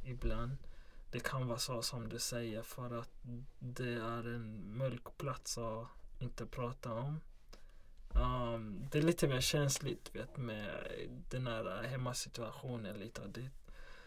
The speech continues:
Ehm, men jag tänker att det kan vara så att barn, alltså barnen vill vara lite mer mognare, alltså att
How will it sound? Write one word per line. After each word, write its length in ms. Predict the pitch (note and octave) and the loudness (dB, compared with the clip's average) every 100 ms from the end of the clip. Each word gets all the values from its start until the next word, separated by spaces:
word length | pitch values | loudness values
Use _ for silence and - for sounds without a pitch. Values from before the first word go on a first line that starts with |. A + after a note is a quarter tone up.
| - - - | -12 -10 -2
Ehm, 680 | B2+ B2 B2 B2 B2+ B2 A#2+ - - | 0 2 0 0 0 -2 -4 -10 0
men 340 | C#3+ C#3+ C#3 | 6 6 8
jag 280 | C#3 D#3+ D#3+ | 10 10 10
tänker 440 | F3+ E3 D3+ B2+ | 10 8 6 4
att 480 | B2 B2+ - - - - | 4 2 -2 -6 -6 -6
det 800 | C3+ C3 D3 C#3 C3+ B2+ A#2+ A#2 C#3 - - - - - - - - - - - - | -4 2 4 6 6 6 6 4 0 -8 -18 -18 -12 -12 -12 -18 -10 -4 -4 -4 0
kan 280 | - F#3+ F3 | 4 8 8
vara 160 | C#3 C3 | 8 6
så 320 | - B2+ - | 4 4 6
att 460 | A#2+ - - - - - - - - - - - - - - - - - | 6 6 -2 -10 -10 -12 -12 -12 -12 -12 -12 -12 -14 -16 -16 -2 -2 2
barn, 580 | C3 D3+ D3 C#3 B2+ - - | 4 10 10 10 6 0 -6
alltså 520 | C#3+ C#3 C#3 C3 - | 2 4 6 4 4
barnen 440 | C3+ D3+ C#3+ C3+ C3 | 6 8 8 6 2
vill 360 | C3+ C3+ B2 | 2 2 0
vara 280 | - C#3 D#3+ | 0 6 8
lite 360 | D3+ C#3+ - C3 | 8 4 0 0
mer 280 | C3 B2 A#2 A2+ | 0 2 0 0
mognare, 1080 | B2+ C3+ C3 B2 A#2 B2 A#2+ A#2 B2 D3 B2 | 0 2 2 0 -2 -2 0 2 4 4 4
alltså 220 | C3+ C#3 | 2 0
att 120 | B2+ | -2